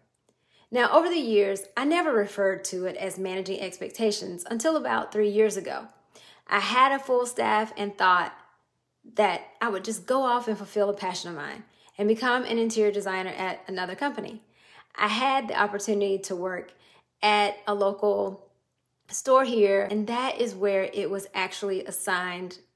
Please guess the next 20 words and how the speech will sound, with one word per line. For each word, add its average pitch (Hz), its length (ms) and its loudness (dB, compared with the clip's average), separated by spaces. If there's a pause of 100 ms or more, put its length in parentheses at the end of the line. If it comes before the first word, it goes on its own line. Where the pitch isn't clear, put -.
for 196 140 -4
me 208 540 2 (200)
the 202 80 -6
term 185 540 -8
of 185 320 -10
manage 180 340 -10
expectations. - 800 -12 (380)
I 220 80 2
love 226 340 4
this. - 320 -6
While 262 500 2
going 226 280 0
through 208 120 -2
training, 202 540 -4
we 220 120 -2
were 262 120 0
taught 247 520 -2
as 226 320 -2
design 202 380 0
associates, 175 720 -8